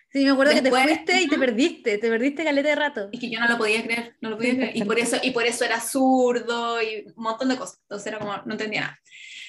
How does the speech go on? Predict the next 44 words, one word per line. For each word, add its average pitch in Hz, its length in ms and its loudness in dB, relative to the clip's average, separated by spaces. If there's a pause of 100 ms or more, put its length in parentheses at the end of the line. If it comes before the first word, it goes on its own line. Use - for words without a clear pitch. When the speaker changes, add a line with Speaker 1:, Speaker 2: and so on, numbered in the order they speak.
(140)
Speaker 2:
Eh, 220 260 2
después 254 300 2
la 269 120 4
Danae 247 480 4
descubriendo 262 480 0
que 254 100 -4
la 220 140 -2
voz 240 540 -4
de 226 180 -4
la 214 100 -2
máquina 254 380 0
del 262 100 0
señor 262 320 -2 (100)
Han 269 300 -2
es 254 140 0
el 240 100 -2
mismo 254 240 -2
actor 277 280 -4
que 277 100 -6
sale 269 220 -4
al 269 80 -6
final. 254 360 -6 (220)
Speaker 1:
Ya, 151 300 0
pero 285 180 0
eso 359 200 0
es 392 220 -2
de, 190 180 -2 (100)
<laughs> 370 140 6
no 370 140 4
podemos 311 500 -4
hablar. - 600 -8 (460)
Speaker 2:
¿Viste? 294 260 4
Speaker 1:
Pero 320 160 -6 (220)
es 370 120 2
de 370 280 4
la 311 260 2
que 311 180 0
drama, 339 480 2 (200)
no, 240 300 0
del 226 300 4
startup 262 640 -2
del 247 200 4
año 294 220 0
pasado, 285 360 -2